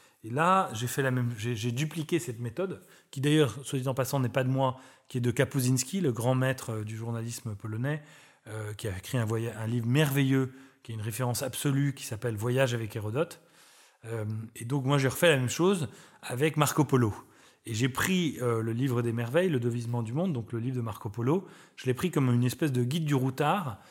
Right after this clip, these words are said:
et j'ai refait son chemin entre Venise et Sienne,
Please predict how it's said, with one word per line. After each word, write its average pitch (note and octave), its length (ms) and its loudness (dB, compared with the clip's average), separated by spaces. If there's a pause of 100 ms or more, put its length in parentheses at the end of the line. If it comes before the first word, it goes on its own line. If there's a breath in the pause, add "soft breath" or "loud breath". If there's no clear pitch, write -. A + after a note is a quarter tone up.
(200 loud breath)
et A2+ 80 -6
j'ai A2+ 160 4
refait F3+ 400 6
son D#3+ 160 0
chemin D3 380 4
entre C#3 280 -2
Venise D3+ 440 2
et C3+ 60 0
Sienne, A2 440 -4